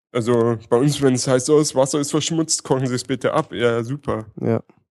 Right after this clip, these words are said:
Speaker 1: Die kochen teilweise noch auf Gas oder auf Holz. Also, und Gas ist nicht wie das deutsche Gas. Also du hast keine Leitung, die in dein Haus läuft,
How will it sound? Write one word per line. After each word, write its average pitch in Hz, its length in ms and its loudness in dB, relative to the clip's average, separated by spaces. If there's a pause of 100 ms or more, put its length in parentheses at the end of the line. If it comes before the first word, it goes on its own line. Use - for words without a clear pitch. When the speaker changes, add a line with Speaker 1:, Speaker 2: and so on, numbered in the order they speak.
(100)
Speaker 1:
Die 127 140 -6
kochen 135 300 0
teilweise 131 400 2
noch 131 200 2
auf 117 380 -2 (200)
Gas 139 380 0
oder 113 200 0
auf 117 280 0
Holz. 147 420 0
Also, 110 420 -4 (840)
und 127 240 -4 (260)
Gas 123 360 2
ist 113 140 -6
nicht 131 300 0
wie 120 160 -2
das 117 240 0
deutsche 127 440 0
Gas. 95 400 -4
Also 104 200 -8 (380)
du 120 100 2
hast 107 160 0
keine 110 260 0
Leitung, 117 440 2
die 113 80 -4
in 107 80 -4
dein 104 180 0
Haus 120 300 0
läuft, 113 420 0